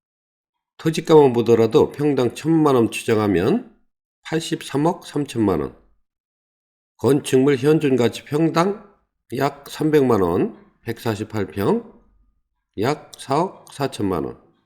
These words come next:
합계 팔십칠억 칠천만 원입니다. 본매물과 접한 도로는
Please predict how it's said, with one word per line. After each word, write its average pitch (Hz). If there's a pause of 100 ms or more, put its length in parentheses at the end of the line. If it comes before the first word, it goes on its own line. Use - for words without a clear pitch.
(840)
합계 143
팔십칠억 170
칠천만 175
원입니다. 82 (1900)
본매물과 139
접한 127
도로는 131